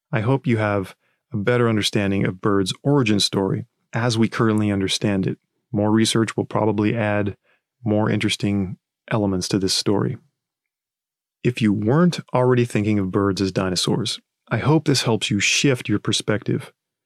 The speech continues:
To me, the realization that birds are dinosaurs is just one of the coolest things. Dinosaurs are still with us.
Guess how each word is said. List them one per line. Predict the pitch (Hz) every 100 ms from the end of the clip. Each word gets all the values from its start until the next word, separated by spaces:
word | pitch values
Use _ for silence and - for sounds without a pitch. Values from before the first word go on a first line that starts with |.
| _ _
To | -
me, | 120 180 185
the | 147
realization | 117 143 135 110 110 - 104
that | 101 107
birds | 110 117 117 110
are | 104
dinosaurs | 104 101 101 - - - -
is | 117
just | - 147 131
one | 120 147
of | 127
the | -
coolest | - - 160 117 -
things. | - 104 - - - _ _ _ _ 120
Dinosaurs | 160 170 147 143 135 120
are | 117
still | - - 139 147
with | 131 147
us. | 107 - -